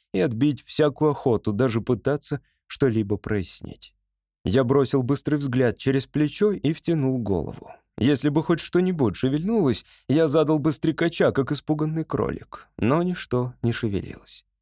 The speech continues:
Ничто даже не шелохнулось. Кроме собственных мыслей, бояться мне было нечего. Но я чувствовал настоятельное желание побыстрее отсюда убраться. Опустившись на четвереньки,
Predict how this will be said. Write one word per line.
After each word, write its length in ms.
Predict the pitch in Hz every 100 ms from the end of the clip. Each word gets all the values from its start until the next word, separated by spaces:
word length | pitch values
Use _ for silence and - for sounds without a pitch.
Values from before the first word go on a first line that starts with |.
| -
Ничто 340 | 135 131 143
даже 260 | 135 135 127
не 100 | 139
шелохнулось. 720 | 131 147 147 190 196 104 90 - _ _ _
Кроме 300 | - 156 151
собственных 720 | 135 156 110 - 127 131 117 -
мыслей, 500 | 151 175 180 165 - _ _ -
бояться 500 | 120 117 120 - 135
мне 200 | 131 135
было 380 | 110 107 104 - _
нечего. 580 | 95 87 - - - - _ _ _ _ _ -
Но 160 | 110 127
я 140 | 131
чувствовал 640 | 120 170 175 131 123 117
настоятельное 800 | 123 135 143 135 156 160 160 160
желание 460 | 143 151 135 107 104
побыстрее 600 | 131 127 147 - 113 101
отсюда 360 | 101 117 113
убраться. 560 | 117 98 - - - - _ _ _ -
Опустившись 640 | 101 127 - 117 113 -
на 100 | 113
четвереньки, 720 | 117 98 117 143 175 - 156